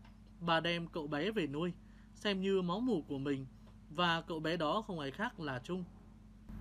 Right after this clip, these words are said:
Bí mật này, bà sẽ tự nhủ là sẽ sống để bụng, chết mang đi. Nhưng giờ ông trời rủi rủi cho bà gặp lại Hằng. Bằng bản năng của người mẹ, bà có nhận ra được Hằng hay không? Bà có quên đi vụ tai nạn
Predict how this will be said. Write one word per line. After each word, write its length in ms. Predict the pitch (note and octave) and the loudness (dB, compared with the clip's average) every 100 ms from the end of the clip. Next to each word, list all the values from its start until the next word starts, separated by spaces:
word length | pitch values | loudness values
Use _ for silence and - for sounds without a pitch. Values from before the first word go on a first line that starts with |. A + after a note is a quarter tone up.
| - | 4
Bí 180 | E3+ F3+ | 8 8
mật 240 | B3 A3 D#3+ | 6 -2 -2
này, 300 | C#3+ C3 C3+ - - - | -2 -2 -8 -16 -20 -6
bà 340 | E3 E3 D#3 D#3 | 4 6 6 4
sẽ 180 | A3 | -4
tự 160 | B3 E3+ | -4 -2
nhủ 260 | E3 C#3+ B2+ | 0 0 0
là 220 | C3 B2+ | 0 0
sẽ 160 | B2+ F3 | 0 -2
sống 300 | E3 D#3+ A#3 | 0 2 2
để 120 | D3+ | 2
bụng, 240 | D3+ D#3 - - - - | 4 0 -2 -16 -20 -6
chết 280 | - A3 - | 2 2 2
mang 200 | D#3+ C#3 | 0 2
đi. 220 | C#3+ D3+ - - - - - | 4 2 2 -10 -18 -10 0
Nhưng 180 | G#3+ F3+ | 2 4
giờ 240 | F3+ D3 | 6 4
ông 200 | D3 E3 | 2 0
trời 260 | F3+ D3+ C3+ | 2 4 4
rủi 200 | D#3+ D3+ | 4 4
rủi 280 | D#3+ C3+ | 4 4
cho 180 | A2+ D3 | 2 0
bà 280 | D3 C3+ B2+ | 2 2 2
gặp 200 | C3+ B2+ | -2 -2
lại 160 | C3+ C3+ | -2 -2
Hằng. 220 | D3 C3+ - - - - - | -2 -4 -10 -18 -20 -14 -2
Bằng 240 | F#3 F3+ | 0 4
bản 200 | F3 C3+ | 4 4
năng 240 | D#3+ E3 | 2 0
của 120 | D3+ C3+ | 0 0
người 200 | C3+ B2+ | 0 0
mẹ, 220 | C#3+ C3+ - - - - | 0 -2 -8 -18 -18 -8
bà 260 | E3 D#3+ D3 | 2 4 4
có 120 | F#3 | 2
nhận 220 | A3 F3+ | 0 0
ra 240 | D#3 E3 D3+ | 0 2 2
được 200 | D3 - | -2 -2
Hằng 220 | C#3+ B2 | -6 -4
hay 140 | C#3 | -4
không? 240 | C#3+ F3 F3+ - - - - - | -4 -4 -4 -8 -18 -18 -18 -10
Bà 240 | E3+ E3 D#3+ | 0 2 2
có 140 | F3 | -2
quên 260 | F3+ G3+ F#3 | 0 2 4
đi 180 | F3 E3 | 4 2
vụ 240 | F3 C#3+ | 0 -2
tai 180 | D#3+ D#3 | 0 0
nạn 220 | D#3 | -2